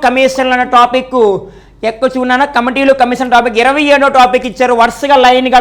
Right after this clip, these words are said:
మీకు. సమాచార వ్యవస్థ, ఆ సమాచార వ్యవస్థలో ఏమి ఇచ్చారు సార్, సార్ చూద్దాం. భారతీయ తపాలా వ్యవస్థ,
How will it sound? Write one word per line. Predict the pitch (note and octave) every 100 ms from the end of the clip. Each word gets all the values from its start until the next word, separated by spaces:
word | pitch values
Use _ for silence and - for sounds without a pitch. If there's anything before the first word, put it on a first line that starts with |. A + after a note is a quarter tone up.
| A#3+
మీకు. | A#3 A3+ - - _ _ _ _ _ _ _ B3
సమాచార | C4 D#4 D#4 D4+ D4
వ్యవస్థ, | C#4+ C4+ C4+ B3+ G#3 - - - _ G#3+
ఆ | A#3+ B3
సమాచార | C4+ D4 D4 C#4+
వ్యవస్థలో | C#4 C4+ C4+ C4
ఏమి | C4+
ఇచ్చారు | C4+ C#4 C#4
సార్, | B3 B3+ C4 - - - -
సార్ | B3 B3 A#3+
చూద్దాం. | B3+ A#3 C#4 - - _ - A3
భారతీయ | C4 C#4 D4 D4
తపాలా | B3+ C4 C4+ C4+
వ్యవస్థ, | C4 B3+